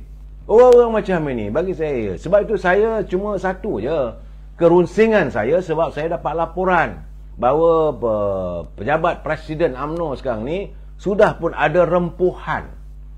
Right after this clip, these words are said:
Kononnya orang-orang tertentu sudah pun cuba mengelilingi Presiden. Saya berharap Datuk Seri Presiden, uh, sentiasa berwaspada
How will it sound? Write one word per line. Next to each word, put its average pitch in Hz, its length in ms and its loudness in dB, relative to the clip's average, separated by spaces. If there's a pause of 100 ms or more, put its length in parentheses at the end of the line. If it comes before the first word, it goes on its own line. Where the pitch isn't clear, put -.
(160)
Kononnya 175 880 2 (160)
orang-orang 165 480 4
tertentu 170 400 -2
sudah 160 240 -2
pun 165 160 -6
cuba 180 320 0
mengelilingi 170 640 6
Presiden. 113 640 -6 (200)
Saya 131 240 2
berharap 208 560 2
Datuk 113 240 -6
Seri 147 160 -8
Presiden, 170 640 2 (400)
uh, 90 320 -4
sentiasa 156 560 0
berwaspada 170 720 0